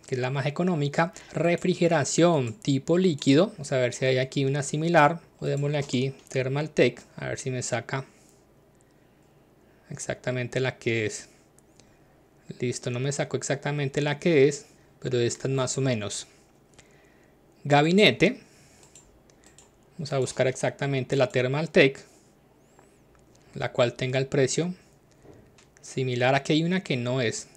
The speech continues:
esta sí es. La Thermaltake veinte Level M T y el precio es similar. Fuente de alimentación, le puse una fuente de alimentación Gold Plus ochenta.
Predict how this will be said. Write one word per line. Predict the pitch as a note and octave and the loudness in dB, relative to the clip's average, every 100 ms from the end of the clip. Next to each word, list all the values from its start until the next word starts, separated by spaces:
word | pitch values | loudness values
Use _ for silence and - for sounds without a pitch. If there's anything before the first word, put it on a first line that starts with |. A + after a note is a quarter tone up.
| D3 | -6
esta | C3+ - | -6 -4
sí | C#3 C#3+ A#2+ | -4 0 0
es. | G#2 - - _ - - _ _ - - | -2 -8 -18 _ -20 -20 _ _ -20 -14
La | - | 0
Thermaltake | C#3 C#3+ E3 G3 - F#3 G3 - _ _ - | 2 2 2 0 4 4 4 -6 _ _ -12
veinte | C#3+ E3 D#3+ C#3+ E3+ | 0 0 2 2 2
Level | E3 D3 D#3 - | 4 4 2 0
M | D3 D3+ F3+ | -2 -2 4
T | G3 C#3+ E3 - _ _ - - _ _ - | 6 6 0 -14 _ _ -20 -20 _ _ -8
y | C3 | -6
el | A#2 | -4
precio | B2 A#2 C3+ | -2 0 0
es | C3+ | -2
similar. | C#3 B2+ A2 A#2 - - _ _ _ _ _ _ _ _ _ _ _ | -2 -2 0 -2 -2 -12 _ _ _ _ _ _ _ _ _ _ _
Fuente | - F3+ E3+ - | 0 2 2 2
de | |
alimentación, | F#3+ F3+ E3+ E3 F#3+ - F3 D3 D#3+ | 2 2 0 0 -2 2 0 0 -4
le | D3 | -6
puse | C3 C3 D3 | -4 -6 -6
una | D3 | -6
fuente | - C#3+ C#3 D3+ | -2 -2 0 -2
de | |
alimentación | D3 C#3 C3+ A#2+ - C3 B2 C#3 C#3 | -2 -4 -2 -4 -2 -2 -4 -4 0
Gold | E3 D#3+ F3+ - - - _ | 2 2 0 -8 -20 -20 _
Plus | - D#3+ D3 - - | 2 4 4 -2 -6
ochenta. | E3 E3+ G#3 D#3 A2+ C#3+ G#3+ | -4 2 4 4 4 2 2